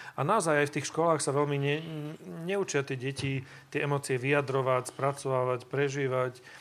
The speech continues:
Je taký pekný program, neviem, či poznáte Zipiho kamaráti, myslím, že Liga za duševné zdravie to robí, e, pani Bražinová, aj vo viacerých školách na Slovensku. Ale ako je to, mm, z vašej skúsenosti, že má aj škola nejaký priestor okrem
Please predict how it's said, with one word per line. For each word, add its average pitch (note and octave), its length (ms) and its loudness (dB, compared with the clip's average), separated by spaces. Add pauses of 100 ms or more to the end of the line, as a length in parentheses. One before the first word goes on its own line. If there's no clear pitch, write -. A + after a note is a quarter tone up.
(300)
Je D3 140 0
taký C#3+ 240 2
pekný E3 240 4
program, C#3+ 400 6
neviem, D3 240 2
či C#3 80 -4
poznáte C3+ 400 0
Zipiho C3+ 400 0
kamaráti, C3+ 500 0
myslím, C3 220 -4
že B2 160 -2
Liga B2+ 240 2
za B2+ 160 0
duševné C3 320 0
zdravie A#2 400 0
to C3+ 100 -6
robí, C#3 300 0
e, D#3 80 -6 (420)
pani C3 300 0
Bražinová, C3 720 0 (240)
aj B2 320 4
vo A#2 160 0
viacerých B2+ 480 0
školách B2+ 320 0
na A#2 100 -4
Slovensku. C#3+ 640 0 (240)
Ale C#3+ 240 4
ako F#3 200 2
je G#3+ 120 4
to, C#3+ 140 6 (340)
mm, C#3 240 -2
z A#2+ 100 2
vašej C3+ 320 4
skúsenosti, A#2+ 640 -4
že B2 160 -2
má D3+ 160 2
aj D3+ 240 0
škola F3+ 320 -2
nejaký C#3 320 -2
priestor B2+ 560 0
okrem C3+ 560 0